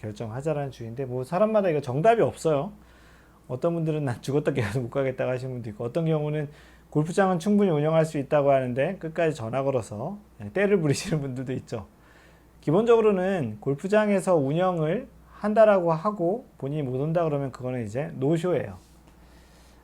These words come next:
뭐 골프장마다 좀 약간 빡센 그, 그 규정을 가지고 하는 경우도 있는데, 일부 골프장들 그런 거 있어요. 뭐냐면, 아, 실제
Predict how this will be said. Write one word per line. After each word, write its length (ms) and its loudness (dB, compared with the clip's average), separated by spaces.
뭐 440 -4
골프장마다 560 2
좀 160 -4
약간 260 -6
빡센 600 -2
그, 600 -2
그 220 -8
규정을 360 0
가지고 280 0
하는 220 -8
경우도 280 -6
있는데, 420 -8
일부 340 0
골프장들 440 0
그런 200 -2
거 80 0
있어요. 300 -6
뭐냐면, 580 -4
아, 220 -6
실제 420 0